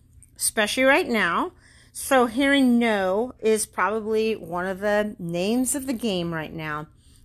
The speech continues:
And it's okay. It doesn't mean that you failed.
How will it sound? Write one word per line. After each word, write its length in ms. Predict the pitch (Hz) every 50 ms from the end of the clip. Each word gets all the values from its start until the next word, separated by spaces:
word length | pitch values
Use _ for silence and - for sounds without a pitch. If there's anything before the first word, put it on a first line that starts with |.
| - _ -
And 360 | - 269 277 277 277 269 - -
it's 200 | 269 277 - -
okay. 320 | 370 - 440 440 311 - - - _ _ -
It 160 | 240 233 -
doesn't 320 | 262 262 254 294 359 - 302
mean 220 | 285 269 247 226
that 120 | 190 175 147
you 460 | 165 156 165 196 240 370 466 494 -
failed. 500 | - - 180 156 139 127 120 185 -